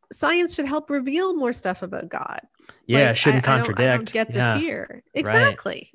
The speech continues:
Speaker 1: Yeah.
Speaker 2: Yeah, if there's truth in science, it should be able to reveal what, what God has made true.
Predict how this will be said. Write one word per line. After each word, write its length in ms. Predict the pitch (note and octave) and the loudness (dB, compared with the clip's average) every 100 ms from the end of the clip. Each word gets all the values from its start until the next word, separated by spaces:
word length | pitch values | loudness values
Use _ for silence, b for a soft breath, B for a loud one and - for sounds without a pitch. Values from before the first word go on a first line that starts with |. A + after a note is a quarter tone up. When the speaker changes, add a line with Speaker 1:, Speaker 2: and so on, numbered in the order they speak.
| - | -10
Speaker 1:
Yeah. 240 | A#4+ A4+ | -6 -2
Speaker 2:
Yeah, 160 | A2+ A2+ | 0 0
if 60 | |
there's 160 | G#2+ G#2+ | -2 -6
truth 280 | - D3+ C3+ | -2 0 2
in 80 | B2 | 0
science, 460 | - A#2+ C3 B2 A#2 | 0 0 2 0 -4
it 60 | |
should 180 | G#2+ A#2 | -6 -4
be 120 | A2 | -2
able 180 | G#2+ G#2 | -2 -4
to 160 | - A2 | -8 -8
reveal 440 | G2+ G2 A2 A2 | -8 -4 -2 -2
what, 220 | G2+ F#2+ - D#3+ | -4 -8 -12 -16
what 340 | A2+ G2+ - | -12 -12 -14
God 220 | - F#2+ | -12 -10
has 160 | F#2+ F#2+ | -10 -12
made 160 | G2+ F#2+ | -14 -12
true. 240 | - A#2+ | -10 -10